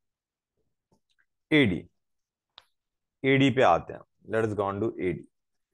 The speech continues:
हम कहेंगे Q in A D, तो let us write this down as क्यू ए डी प्लस डब्ल्यू ए डी is equal to delta U A D।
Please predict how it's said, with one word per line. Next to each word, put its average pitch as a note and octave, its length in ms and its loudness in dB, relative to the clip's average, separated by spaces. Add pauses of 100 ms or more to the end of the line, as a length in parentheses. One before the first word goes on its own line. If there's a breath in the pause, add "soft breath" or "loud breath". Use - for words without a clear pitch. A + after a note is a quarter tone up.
(360)
हम C#3 180 0
कहेंगे C3+ 260 2 (140)
Q E3+ 180 6
in F3+ 140 4
A C3 200 4
D, B2 120 2 (600)
तो C3+ 60 0 (220)
let C#3+ 220 4
us B2+ 120 -2
write A#2 180 4
this A#2 160 0
down G#2 300 0
as G#2+ 360 -6 (2000)
क्यू C3 180 2 (300)
ए G2 240 2
डी F#2 220 -2 (1300)
प्लस G2+ 280 -2 (160)
डब्ल्यू C#3+ 420 4 (220)
ए G2+ 240 4
डी F2+ 180 0 (1080)
is A2 240 0
equal A#2 240 2
to B2 40 4 (120)
delta G#2 340 0
U A2 300 0
A G2+ 180 -2
D। F2+ 80 -10